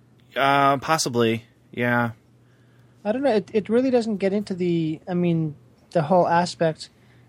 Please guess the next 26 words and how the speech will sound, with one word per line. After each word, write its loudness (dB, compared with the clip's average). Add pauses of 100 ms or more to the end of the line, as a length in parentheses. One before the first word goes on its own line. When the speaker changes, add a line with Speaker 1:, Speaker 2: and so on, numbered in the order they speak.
(120)
Speaker 2:
I 0
mean, 2
you 4
do 2
see -2
the -2
class 2
struggle -2
there, -6
but, -4 (640)
you -6
know, -4
Deckard 0
is -4
not -2 (320)
really 2 (720)
an -2
upper 0
echelon -4
person. -6
Even 2
the, 4
the -4
people 2
we 2
see, 0